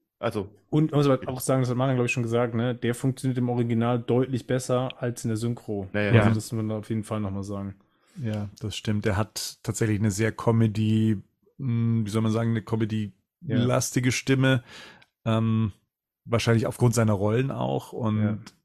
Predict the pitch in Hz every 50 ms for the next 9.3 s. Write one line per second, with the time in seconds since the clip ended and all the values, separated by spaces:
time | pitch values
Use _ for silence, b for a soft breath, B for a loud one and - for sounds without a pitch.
0 | - 117 113 113 - 123 143 - - 113 - - - 104 - 113 113 110 110 98
1 | 98 95 - - 117 - - 107 - - 113 107 107 101 104 107 107 104 113 113
2 | 110 107 - - 113 110 - B B B B _ - - 104 113 120 120 110 104
3 | 95 104 113 131 123 104 101 127 143 143 131 117 - 117 135 160 180 151 - -
4 | - - 120 123 135 147 160 160 156 143 123 - - 160 135 131 131 127 110 117
5 | 127 131 131 135 - - 127 - 120 107 104 110 107 113 131 147 151 139 120 -
6 | - - 156 143 151 143 143 139 135 135 139 143 135 117 B B B B B -
7 | - - _ _ _ _ _ _ _ _ - - 131 127 123 123 127 120 - -
8 | 139 131 - 151 156 185 165 123 147 135 - 165 156 - 170 151 127 - - -
9 | - 254 - - 269